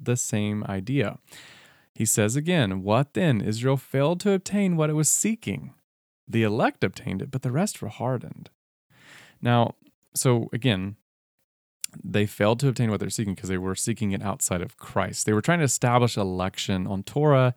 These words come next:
not Christology, and that's a big problem for Paul.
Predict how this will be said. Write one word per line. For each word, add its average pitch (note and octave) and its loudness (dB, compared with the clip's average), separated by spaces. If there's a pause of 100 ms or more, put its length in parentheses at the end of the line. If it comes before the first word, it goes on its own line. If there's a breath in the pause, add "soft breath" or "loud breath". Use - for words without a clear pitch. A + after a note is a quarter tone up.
(380 soft breath)
not G#2+ 0
Christology, F2+ -2
and F#2+ 0
that's D3+ 0
a B2 0
big G2+ 0
problem - -2
for - -8
Paul. F#2 -4